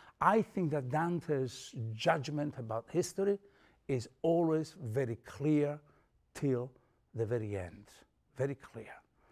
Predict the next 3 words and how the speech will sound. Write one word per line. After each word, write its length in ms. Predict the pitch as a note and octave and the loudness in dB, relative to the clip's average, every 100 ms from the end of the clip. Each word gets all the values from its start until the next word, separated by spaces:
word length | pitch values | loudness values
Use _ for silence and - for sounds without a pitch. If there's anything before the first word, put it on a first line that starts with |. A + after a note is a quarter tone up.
| - _ _ | -20 _ _
Um, 580 | A#2 G#2+ A2 A2+ A#2 G#2+ - _ _ _ | -8 -8 -8 -10 -10 -12 -16 _ _ _
history 580 | - C3 - F#3 G3 D3+ | -2 -2 0 0 0 -2
needs 380 | A#2+ A#2+ B2 | -2 0 -4